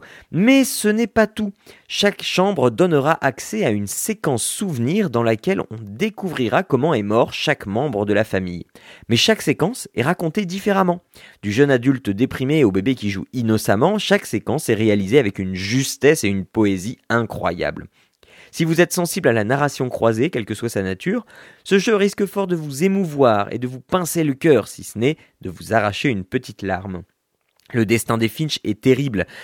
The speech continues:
mais sa narration est un chef-d'œuvre de mise en place, de mise en scène, de métaphore et de subjectivité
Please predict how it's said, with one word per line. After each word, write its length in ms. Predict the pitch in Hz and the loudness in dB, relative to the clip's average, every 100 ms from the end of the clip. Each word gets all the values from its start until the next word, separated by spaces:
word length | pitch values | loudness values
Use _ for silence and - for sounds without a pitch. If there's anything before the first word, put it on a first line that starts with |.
| - | -6
mais 80 | 117 | -2
sa 140 | 127 175 | 2 2
narration 500 | 180 180 - 220 214 - | 4 2 2 0 -2 -8
est 200 | - 110 | -6 0
un 100 | 120 | 2
chef-d'œuvre 800 | 117 - - 180 127 135 127 104 | 2 0 2 2 6 6 6 4
de 80 | 104 | 0
mise 220 | 104 123 | 0 0
en 100 | 110 | 0
place, 360 | 98 98 95 101 | 0 0 2 0
de 100 | 98 | -2
mise 320 | 110 143 117 | 0 0 2
en 100 | 113 | 0
scène, 320 | - 107 98 | 0 -2 -2
de 80 | 95 | -2
métaphore 800 | 107 131 151 135 117 - 156 120 | -2 0 2 2 -2 2 2 4
et 20 | |
de 60 | 101 | 0
subjectivité 920 | - 170 120 123 - 110 104 - | -6 -4 -2 -2 -4 -12 -6 -4